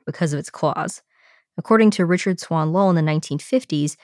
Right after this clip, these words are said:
he thought that Ankylosaurus was, quote, "an alert, active dinosaur preying upon the smaller vertebrates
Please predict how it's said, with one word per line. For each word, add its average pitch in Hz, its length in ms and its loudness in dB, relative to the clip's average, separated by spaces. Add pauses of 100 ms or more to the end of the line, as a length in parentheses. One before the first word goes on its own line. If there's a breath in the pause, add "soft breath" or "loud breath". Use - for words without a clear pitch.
(260 soft breath)
he - 80 -8
thought 220 160 0
that - 180 2
Ankylosaurus 190 560 2
was, 165 140 0
quote, - 360 0
"an 160 140 0
alert, 160 460 0
active 190 420 -2
dinosaur 165 540 0
preying 233 340 0
upon 185 400 0
the 151 80 0
smaller 190 460 0
vertebrates 165 500 -2